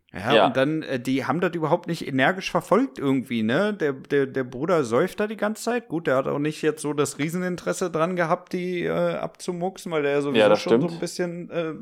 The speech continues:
Speaker 1: down war. Aber was macht denn der Alte? Der geht da in die Küche und kocht sich erstmal einen Tee. W-, w-, also, w-, was ist das denn für eine Nummer?
Speaker 2: Ja, naja, war das
Speaker 1: Also,
Speaker 2: nicht
Speaker 1: das
Speaker 2: eher
Speaker 1: ist
Speaker 2: so
Speaker 1: für, das, das passt für mich alles nicht zusammen, ey. Also, ganz ehrlich, den hätten sie,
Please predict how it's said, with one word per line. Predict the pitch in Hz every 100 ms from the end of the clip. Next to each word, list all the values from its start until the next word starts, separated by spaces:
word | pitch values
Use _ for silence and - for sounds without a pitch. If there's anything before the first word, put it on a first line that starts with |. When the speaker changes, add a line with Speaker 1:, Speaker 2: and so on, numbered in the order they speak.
| 147
Speaker 1:
down | 147 185
war. | 190 196 190 - - - -
Aber | 98 104
was | 104 120
macht | 135 135
denn | 156
der | 135 101
Alte? | 113 190 190 143
Der | 123
geht | 127 143
da | 160
in | 147
die | 143
Küche | - 170 190
und | 170 131
kocht | - -
sich | - 139
erstmal | 151 165 147
einen | 143 120
Tee. | 143 180 202 98 - - -
W-, | 104 117 123 117
w-, | -
also, | 139 131 131
w-, | 147
was | 123 127 139
ist | 254 -
das | 196
denn | 294
für | -
eine | 127 113
Nummer? | 101 110 104 101 - - - -
Speaker 2:
Ja, | 104 101 98 110 120 110 95 - _ _ -
naja, | 110 120 123
war | 113
das | 120
Speaker 1:
Also, | 131 151
Speaker 2:
nicht | 147
Speaker 1:
das | 151
Speaker 2:
eher | 131
Speaker 1:
ist | 123
Speaker 2:
so | 127
Speaker 1:
für, | 123
das, | 123 147 - -
das | 165 -
passt | - 196 -
für | - 214
mich | 208 196 -
alles | 202 214
nicht | 208 -
zusammen, | - 196 226 294 -
ey. | - 123 113
Also, | 131 139
ganz | 147 190
ehrlich, | 190 185 -
den | 165
hätten | 156 180 202 208
sie, | 202 208